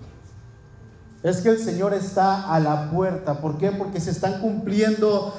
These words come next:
todas las cosas que Cristo dijo que se iban a cumplir.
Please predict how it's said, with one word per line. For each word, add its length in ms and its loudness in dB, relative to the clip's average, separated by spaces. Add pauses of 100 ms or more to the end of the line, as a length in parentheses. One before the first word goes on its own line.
(160)
todas 580 6
las 360 0
cosas 500 4
que 240 2
Cristo 560 2
dijo 360 2
que 140 0
se 220 2
iban 320 0
a 180 -2
cumplir. 640 0